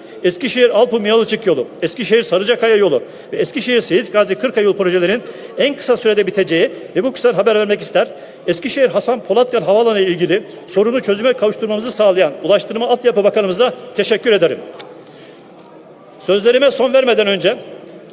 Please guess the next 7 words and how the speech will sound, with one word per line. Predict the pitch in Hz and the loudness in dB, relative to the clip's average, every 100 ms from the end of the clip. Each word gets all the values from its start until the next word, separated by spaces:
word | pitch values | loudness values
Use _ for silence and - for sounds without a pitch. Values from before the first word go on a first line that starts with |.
| - | -8
lideri | 190 220 269 | 0 2 2
Sayın | - 226 226 | 2 2 2
Devlet | 208 233 233 220 | 2 2 0 0
Bahçeli | 226 233 240 | 0 4 4
olan | 214 180 - - | 4 2 -2 -6
ülkücü | 196 175 226 247 | -6 -6 -2 2
hareketin | 226 214 214 190 | 2 2 0 0